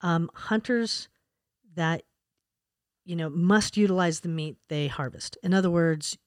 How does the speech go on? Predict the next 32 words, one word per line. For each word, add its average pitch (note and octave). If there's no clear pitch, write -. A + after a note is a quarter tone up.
you F#3
hunt -
to G3
eat. -
You F3+
don't F3
hunt -
for D#3
sport. -
Well, E3+
we D#3+
both G3+
know E3
that's C#3+
gone C#3+
out A#2+
the -
window. A#2+
When D#3
I C#3+
say C#3+
both, D3
<laughs> C#3
I C3
mean D#3
y'all E3+
and E3+
me. C#3
People D3+
hunt C#3+
for -
sport. -